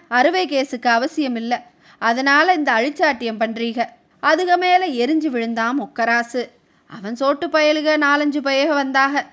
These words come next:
நேத்து ஊர்வலத்துக்கு உடுத்தியிருந்த அதே சட்டை வேட்டியோட கிளம்புனாரு ஐயா. போற வழியில லேசா ஒருத்தன் காதை கடிச்சான் மொக்கராசு.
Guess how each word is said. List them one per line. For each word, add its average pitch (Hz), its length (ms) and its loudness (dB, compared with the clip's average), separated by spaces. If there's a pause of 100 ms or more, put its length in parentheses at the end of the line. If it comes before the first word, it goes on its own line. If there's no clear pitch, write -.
(260)
நேத்து 269 380 -2
ஊர்வலத்துக்கு 330 500 2
உடுத்தியிருந்த 311 540 -2
அதே 277 280 0
சட்டை 311 380 -2
வேட்டியோட 294 440 -2
கிளம்புனாரு 277 600 -2
ஐயா. 233 480 -2 (220)
போற 349 380 4
வழியில 294 580 -2 (100)
லேசா 311 540 0
ஒருத்தன் 254 380 -6
காதை 233 360 -4
கடிச்சான் 220 480 -6
மொக்கராசு. 233 640 -4